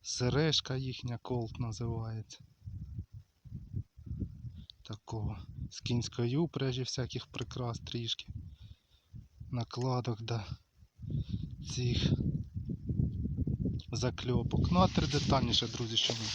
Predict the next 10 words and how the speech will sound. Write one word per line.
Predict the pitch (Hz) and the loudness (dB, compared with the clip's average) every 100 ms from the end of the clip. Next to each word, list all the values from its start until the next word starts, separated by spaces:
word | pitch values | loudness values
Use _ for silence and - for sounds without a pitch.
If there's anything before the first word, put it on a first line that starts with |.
| - | -2
попадалося | 113 117 107 113 110 - 113 | -2 -4 -2 0 0 -2 -4
на | 110 | -4
пошуку. | - 110 - - - - - _ _ _ - - - - - - | -4 -6 -6 -12 -18 -18 -18 _ _ _ -14 -10 -8 -10 -12 -2
ножиків. | 127 170 175 127 - - 156 - - - - - - - - - - - - | 4 8 8 6 4 2 2 0 -14 -4 -4 -4 -8 -8 -8 -14 -2 -2 0
Цілий | - 135 127 123 | 2 4 4 4
нозогнутий, | 123 120 113 160 165 147 139 - 135 | 4 2 2 2 4 4 2 0 -4
дві | 117 120 120 | -4 0 0
ручки | 131 165 - - 135 | 2 0 0 -2 0
з | |
ножика | 135 139 135 123 - 127 | 2 2 2 0 -2 -4